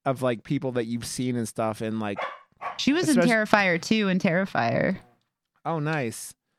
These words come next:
Speaker 1: Nice. Oh, she must be the, the one who birthed the head at the end, which I didn't, never saw, but yeah. The, the one who got her face, like,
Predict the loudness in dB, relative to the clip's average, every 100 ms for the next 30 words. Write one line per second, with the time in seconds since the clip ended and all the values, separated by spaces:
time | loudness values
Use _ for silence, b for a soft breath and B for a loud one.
0 | _ -10 -4 0 0 -2 -6 -12 -18 B
1 | B 6 6 6 4 4 4 4 6 6
2 | 4 2 0 2 2 2 4 4 2 0
3 | 2 2 2 0 0 0 -2 -4 -2 -4
4 | -4 -6 -6 -6 -6 -6 -6 -6 -4 -6
5 | -10 -14 _ _ b b b _ -12 -12
6 | -12 -14 -20 _ _ _ _ _ -20 -14
7 | -8 -6 -2 0 2 4 2 2 0 0
8 | -2 -2 -2 -10 -14 _ -2 0 0